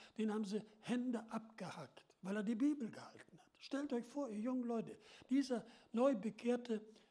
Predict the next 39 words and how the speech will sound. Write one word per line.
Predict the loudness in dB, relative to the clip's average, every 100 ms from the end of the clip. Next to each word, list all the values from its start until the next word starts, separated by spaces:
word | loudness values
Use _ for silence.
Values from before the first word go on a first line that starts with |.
| 0
Moslem, | 4 4 2 -2 -2 -2 -2
der | -2
gläubig | 2 6 6 6 0
geworden | 0 -2 0 0
war | 0
an | -2
Jesus, | 0 0 0 -8 -14 -20 -8
da | 0
haben | 2
die | 2
gesagt, | 2 2 0 -2 -8 -2
"Wenn | 0 2
du | 0
die | 0
Bibel | 2 2 2
nicht | 0 -2 -4
wegschmeißt, | -6 -6 -6 -4 -4 -6
hauen | -6 -2 -4
wir | -4
dir | -10 -12
die, | -12 -18 -10
die | -4
linke | -4 -4 -8 -10
Hand | -14 -16
ab." | -20 -20 -20 _ _ _ _ _ _ _ _ _ _ _ _ _ _ _ _
Und | -12
hat | -10
die | -10
Bibel | -8 -8
nicht | -6 -8 -10
weggeworfen. | -16 -14 -16 -16 -20 -20 _ _ _ _ -20 -12
Haben | -10
sie | -8
in | -10
die | -10
Hand. | -10 -10 -12
Stell | -20 -16 -16
dir |
vor, | -16 -16 -18